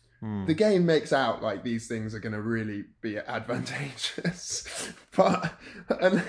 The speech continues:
Speaker 2: I, I just, also only lets you assign one attack at a time, pretty much. So, like,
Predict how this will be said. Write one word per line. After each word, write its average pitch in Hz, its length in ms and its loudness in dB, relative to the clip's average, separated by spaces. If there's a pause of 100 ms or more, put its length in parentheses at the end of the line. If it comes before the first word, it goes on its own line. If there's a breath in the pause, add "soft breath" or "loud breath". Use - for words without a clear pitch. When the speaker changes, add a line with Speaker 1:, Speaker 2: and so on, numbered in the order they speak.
Speaker 2:
I, 170 540 6
I 170 40 4
just, 185 300 0
also 233 320 4
only 190 200 2
lets 175 400 2
you 147 360 -2 (220)
assign 143 580 0
one 135 340 2
attack 139 440 -2
at 110 100 -2
a 120 60 -2
time, 117 420 4
pretty - 200 -4
much. 71 340 -8
So, - 180 -2
like, 110 300 2